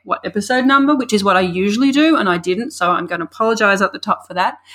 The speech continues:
but we'll make sure <laughs> we link to it in the show notes.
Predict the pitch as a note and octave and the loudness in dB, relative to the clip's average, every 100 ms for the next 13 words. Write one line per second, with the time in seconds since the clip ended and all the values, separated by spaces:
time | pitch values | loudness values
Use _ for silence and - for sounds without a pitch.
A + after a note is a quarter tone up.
0 | - G#3 G3+ G#3 G3+ D4+ D4+ D4 - D4 | -10 -4 0 2 2 0 2 2 4 4
1 | D4 C4+ D4 - C4 G#3+ C#4+ A#3+ A#3 A3+ | 4 0 0 -2 -2 -2 -2 0 0 -2
2 | A3 G3+ F#3 F3+ F3+ C#4 - | -2 0 0 0 -2 -4 -14